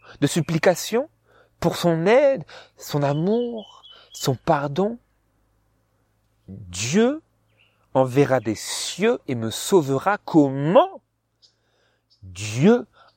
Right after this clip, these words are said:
enverra sa bonté et sa vérité. Est-ce que Dieu va faire quelque chose de manière à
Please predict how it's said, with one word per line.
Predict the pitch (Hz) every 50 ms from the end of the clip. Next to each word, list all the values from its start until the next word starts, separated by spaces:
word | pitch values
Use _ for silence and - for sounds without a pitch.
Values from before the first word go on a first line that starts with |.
| _ -
enverra | 143 135 131 123 117 123 120 120 135 131 117 101 - - - - - - 147 180 190 - - _ _ _ _ _
sa | _ - - - - - 117 104 90
bonté | 82 82 87 92 95 101 - 190 240 262 240 - _ - 135 120 135 - _ _ _ _ _ _ _ _ _ _ _ _ _ _ _ _ _ _ _ _ _ _ _ _ -
et | 202 220 240 247 247 - - _ _
sa | _ - - - - - - - - - 135 127 131 131 - _ _ _ _ _ _ _ _ _ _
vérité. | 104 90 90 87 85 135 127 107 101 92 - _ - - - - _ _ _ _ _ _ _ _ _ _ _ _ _ _ - - _ _ _ _ _ _ _ _ _ _ _ _ _ _ _ _ _ - - - - _ - _
Est-ce | - - -
que | - 110 - - - _ _ _ _ _ _ _ _
Dieu | 104 95 87 123 170 190
va | 170 135
faire | - - - -
quelque | - - 139 - - -
chose | - - - 165 170 170 151 - - _ _ _ _ _ _ _ _ _ _ _ _ _ _ _
de | - 98 117 117
manière | 107 113 135 139 135 135 139 147 156 165 156 - - _ _
à | - 101 95 92